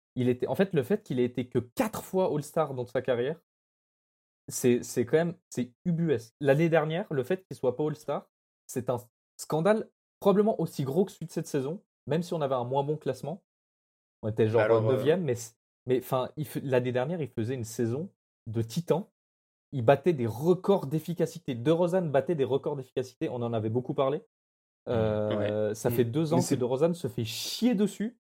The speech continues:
Speaker 3: Mais
Speaker 1: Et ça me dérange
Speaker 3: c'est pas
Speaker 1: pas, quoi.
Speaker 3: l'efficace-, c'est pas l'efficacité qui t'emmène au All-Star Game. Ce qui t'emmène au All-Star Game, bah, c'est, euh, c'est des gros dunks, c'est des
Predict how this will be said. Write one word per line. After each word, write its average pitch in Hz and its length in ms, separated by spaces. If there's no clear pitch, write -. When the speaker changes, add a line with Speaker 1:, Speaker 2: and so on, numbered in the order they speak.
Speaker 3:
Mais 113 240
Speaker 1:
Et 113 40
ça 117 100
me 131 60
dérange 147 180
Speaker 3:
c'est 127 40
pas 143 100
Speaker 1:
pas, 143 80
quoi. 135 100
Speaker 3:
l'efficace-, 143 400
c'est 135 260
pas 143 120
l'efficacité 135 640
qui - 120
t'emmène 120 260
au 120 40
All-Star 127 300
Game. 143 180
Ce - 60
qui - 100
t'emmène 120 260
au 117 60
All-Star 107 300
Game, 123 240
bah, 90 160
c'est, - 300
euh, - 140
c'est 139 100
des 127 120
gros 127 200
dunks, 135 540
c'est 120 200
des 117 220